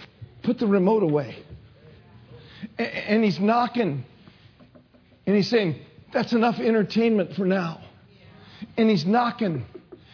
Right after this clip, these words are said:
And he said, "Would you, would you just open your heart? Would you just let me in?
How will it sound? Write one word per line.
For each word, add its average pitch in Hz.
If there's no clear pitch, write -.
And 196
he 208
said, 208
"Would 190
you, 208
would 180
you 220
just -
open 220
your 214
heart? 208
Would 180
you 226
just 247
let 208
me 226
in? 247